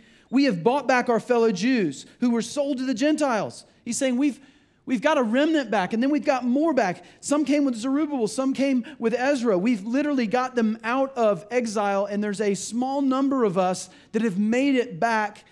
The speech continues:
to our homeland. We've gone to all this work." He's using logic to say, "Hey, can't you see this? Look, we've, we've done all this work to get these people back here. Now you are selling your own people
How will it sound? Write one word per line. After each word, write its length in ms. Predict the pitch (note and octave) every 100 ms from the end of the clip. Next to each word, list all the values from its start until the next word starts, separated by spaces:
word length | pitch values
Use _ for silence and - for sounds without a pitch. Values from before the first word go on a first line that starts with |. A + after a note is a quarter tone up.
| _ _
to 160 | - A3
our 140 | G#3
homeland. 680 | F#3+ A#3 C#4 C#4+ A#3 D3+ G2+ - _ _ _ _
We've 160 | G#3+ G3+
gone 180 | B3+ B3
to 80 |
all 260 | A3+ A#3 C#4
this 180 | C4+ -
work." 400 | B3+ D4 A3+ - - _ _ _ _ _
He's 220 | A#3 F#3+
using 460 | C4 A#3 A#3+ G#3+ - -
logic 420 | F#3+ A3 B3 A3
to 80 | A3+
say, 180 | G#3 A3+
"Hey, 320 | A3+ C4+ F3 - -
can't 220 | - C#4+
you 120 | C#4+ B3+
see 240 | - C4
this? 300 | C#4 C#4+ C#4
Look, 180 | C4+ A3
we've, 200 | A#3 F3+
we've 160 | A#3+ A3
done 120 | E4
all 140 | D4
this 160 | C4 A3
work 180 | C4+ A#3+
to 60 |
get 160 | A#3 A#3+
these 160 | A3
people 260 | - C4+ G#3
back 300 | F#3+ B3 C4
here. 220 | A#3 F#3 - -
Now 720 | - A#3 D4+ D4 G#3+ F#3+ C4 - - _ _ _ _
you 220 | G#3+ B3+
are 100 | A3+
selling 520 | - - D4 D4+ D4
your 160 | B3+ A#3
own 180 | B3 A#3+
people 580 | C#4 D#4 D#4 E3+ -